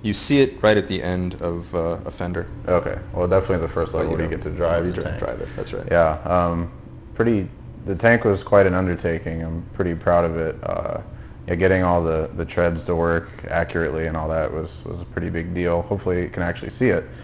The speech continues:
Speaker 2: You can't see, uh, a lot of the underworkings of it a whole lot when you're actually driving it, but when the A Is are driving it around, hopefully you'll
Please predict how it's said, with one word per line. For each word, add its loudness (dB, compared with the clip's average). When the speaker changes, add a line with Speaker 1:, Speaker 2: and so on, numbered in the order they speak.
Speaker 2:
You -8
can't 4
see, 6
uh, 4
a 0
lot 4
of 2
the -2
underworkings 0
of 2
it 2
a 2
whole 0
lot 2
when -2
you're -2
actually -2
driving -2
it, -6
but -6
when -8
the -6
A 8
Is 4
are 0
driving 2
it -4
around, -2
hopefully -6
you'll -6